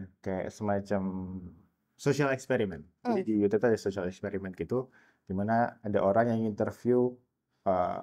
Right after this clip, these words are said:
Speaker 1: orang dari berbagai usia. Jadi ada kayak satu grup remaja, satu grup orang-orang udah tua.
Speaker 2: Hmm.
Speaker 1: Terus ditanyain kan, eh, "Apa yang kalian sesali dalam hidup?"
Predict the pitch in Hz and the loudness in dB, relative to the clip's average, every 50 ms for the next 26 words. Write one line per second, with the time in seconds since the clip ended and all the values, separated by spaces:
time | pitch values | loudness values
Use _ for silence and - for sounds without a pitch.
0 | - - 120 135 139 143 135 120 117 113 104 101 104 101 104 110 110 98 - 117 | 0 2 4 4 4 4 4 2 2 2 2 2 2 2 2 2 0 0 2 2
1 | 98 85 78 - 98 104 110 101 98 95 92 90 90 - - 101 92 95 - 98 | 2 2 0 0 0 2 2 2 2 2 0 -2 -4 -6 -4 -4 -4 -2 0 0
2 | 98 - 107 101 98 107 110 110 - - _ - - 113 113 107 101 95 95 107 | 0 0 0 -2 0 0 0 0 0 -2 _ -8 -6 -2 0 0 0 2 2 2
3 | 113 120 - 113 101 104 101 113 123 - 113 110 107 113 120 123 117 101 98 - | 2 2 0 -2 0 0 2 2 0 2 2 2 2 2 2 2 2 0 2 2
4 | 107 95 85 87 - - - _ _ - 233 214 202 196 185 143 135 131 117 120 | 0 0 0 -2 -6 -14 -20 _ _ -4 -2 -2 -2 0 0 0 2 2 4 6
5 | 120 120 120 123 120 131 127 107 92 85 87 90 98 - _ _ _ _ _ _ | 6 4 4 2 0 -2 -2 -2 -2 -4 -4 -6 -8 -14 _ _ _ _ _ _
6 | _ _ - - _ _ _ _ _ - 110 107 104 104 101 98 98 - - 131 | _ _ -20 -20 _ _ _ _ _ -4 -2 0 0 0 0 0 -2 -2 -2 -2
7 | 135 - 143 139 131 123 123 120 120 113 117 110 - 117 113 110 113 104 98 92 | 0 0 0 0 0 0 0 0 0 0 -2 -2 0 2 2 4 4 2 2 2
8 | 90 90 95 90 87 - | 0 -2 -4 -4 -6 -8